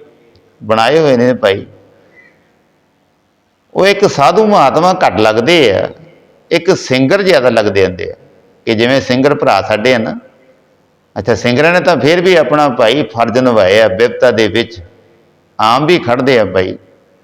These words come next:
ਕਿ ਜਦੋਂ ਵੀ ਕਿਤੇ ਦੁੱਖ ਤਕਲੀਫ ਆਉਂਦੀ ਆ, ਭਾਵੇਂ ਹੋਰ ਵੀ ਇਹ ਪੂਰੇ ਦੇਸ਼ ਚ ਲਾ ਲਈਏ, ਦੁਨੀਆ ਚ ਲਾ ਲਈਏ, ਉਹ ਆਪਣੇ ਭਾਈ ਨੇਕ ਕਮਾਈ ਦੇ ਵਿੱਚੋਂ,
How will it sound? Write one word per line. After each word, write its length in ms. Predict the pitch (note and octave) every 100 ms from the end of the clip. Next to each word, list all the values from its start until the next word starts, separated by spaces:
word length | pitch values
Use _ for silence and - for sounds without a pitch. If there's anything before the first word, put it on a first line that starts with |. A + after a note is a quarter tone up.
| _ _ _ _ _ _ _ _ -
ਕਿ 140 | B2
ਜਦੋਂ 240 | B2 D3
ਵੀ 80 | E3+
ਕਿਤੇ 320 | F3 C#3+ D#3+
ਦੁੱਖ 480 | - - - D3 D3
ਤਕਲੀਫ 500 | A#2+ A2+ B2+ D3+ -
ਆਉਂਦੀ 420 | A2 A2 C3+ A#2+
ਆ, 100 | G2 - - _ _ _ _ _
ਭਾਵੇਂ 280 | D3 E3+ F3+
ਹੋਰ 300 | B2 D#3 G3+
ਵੀ 220 | G3 F#3+
ਇਹ 200 | E3 A#2 - _ _ _ _ _ _ _ _
ਪੂਰੇ 220 | B2 B2+ B2
ਦੇਸ਼ 280 | A2 D3
ਚ 80 | -
ਲਾ 220 | A#2 G#2+
ਲਈਏ, 200 | G#2+ A#2+
ਦੁਨੀਆ 340 | G#2+ A2+ C3 C3
ਚ 80 | A#2
ਲਾ 160 | A2+
ਲਈਏ, 160 | B2 C#3+
ਉਹ 100 | C#3
ਆਪਣੇ 320 | B2+ C#3+ D3
ਭਾਈ 440 | - G#2 A#2+ D3 - _ _ _ _ _ _ _
ਨੇਕ 540 | G#2+ B2 D#3 G#3+ G#3+ -
ਕਮਾਈ 320 | C#3 A#2+ C3+
ਦੇ 160 | B2+ A#2
ਵਿੱਚੋਂ, 340 | G#2 G2+